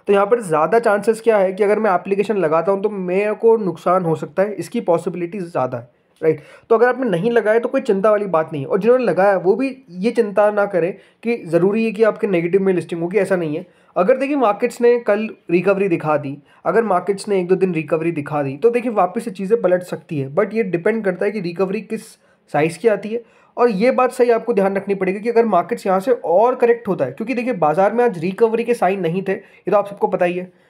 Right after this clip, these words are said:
तो ये एक नेगेटिव बात है कि आज अमेरिका के मार्केट्स में क्या होगा। अगर वहाँ पर फिर आज बड़ा फॉल होता है तो definitely कल भी हम गिरावट के लिए तैयार रहेंगे और हो सकता है कि बाजार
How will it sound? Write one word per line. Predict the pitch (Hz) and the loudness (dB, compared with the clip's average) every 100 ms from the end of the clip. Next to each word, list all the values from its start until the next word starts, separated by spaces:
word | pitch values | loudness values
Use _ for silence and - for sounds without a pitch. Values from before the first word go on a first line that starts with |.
| _ _ _ - | _ _ _ -2
तो | 269 196 | -2 -2
ये | 170 240 | -2 0
एक | 302 - | 0 -2
नेगेटिव | 214 202 220 208 | 0 2 2 2
बात | 196 185 208 | 2 2 0
है | |
कि | 226 | -2
आज | - 202 226 | 0 0 0
अमेरिका | 175 170 214 233 | -2 0 2 0
के | 262 | 0
मार्केट्स | 240 226 220 | -2 -2 -4
में | 226 | -2
क्या | 220 190 | 2 2
होगा। | 160 151 | 2 0
अगर | 202 - 214 | -2 0 0
वहाँ | 214 190 | 2 2
पर | 196 233 | 2 -2
फिर | - 262 | 0 2
आज | 254 208 | 2 2
बड़ा | 208 208 | 2 2
फॉल | 208 185 | 2 0
होता | 175 | 0
है | 208 | 2
तो | 220 | 2
definitely | 190 214 196 214 | 0 -4 -4 -2
कल | 185 170 | -2 -2
भी | 185 | -2
हम | 185 214 202 | -2 -2 -4
गिरावट | 160 151 147 175 | 0 0 0 -2
के | - | -2
लिए | 180 | -4
तैयार | 175 151 165 | -2 0 0
रहेंगे | 160 156 196 | 0 -2 -4
और | 233 190 | -4 0
हो | 185 | 0
सकता | 185 190 | 0 0
है | 185 | 0
कि | 180 | 2
बाजार | 151 147 165 | 0 0 -2